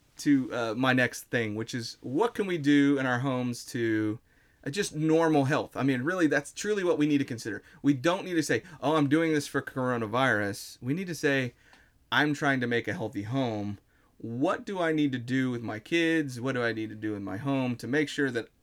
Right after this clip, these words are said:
I do have a healthy home? Now, you're gonna have two takes on this.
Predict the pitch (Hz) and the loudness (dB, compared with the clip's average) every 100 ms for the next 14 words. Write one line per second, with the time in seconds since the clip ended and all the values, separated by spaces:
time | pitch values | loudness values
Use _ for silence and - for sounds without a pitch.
0 | _ 113 110 110 123 123 113 104 107 107 | _ -8 -8 -6 -6 -6 -6 -6 -4 -6
1 | 107 - _ _ _ 120 120 110 110 139 | -10 -20 _ _ _ -6 -4 -4 -2 -2
2 | 113 107 113 - - - 127 123 170 170 | 0 0 -2 -4 -18 -6 -2 4 4 4
3 | 160 - 185 - 165 156 160 147 147 - | 0 0 -4 4 4 4 2 2 2 0